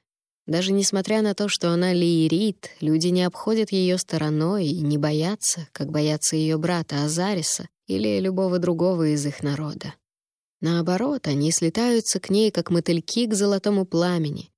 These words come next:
и каждый мечтает стать тем единственным избранным,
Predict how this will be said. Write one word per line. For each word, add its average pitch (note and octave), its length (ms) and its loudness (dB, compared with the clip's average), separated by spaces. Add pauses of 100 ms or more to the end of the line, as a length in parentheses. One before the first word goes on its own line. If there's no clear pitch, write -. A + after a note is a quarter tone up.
(160)
и - 80 -10
каждый F#3+ 400 0
мечтает F#3 600 0
стать - 640 -2
тем G3 220 0
единственным E3+ 1040 2
избранным, D#3 800 -2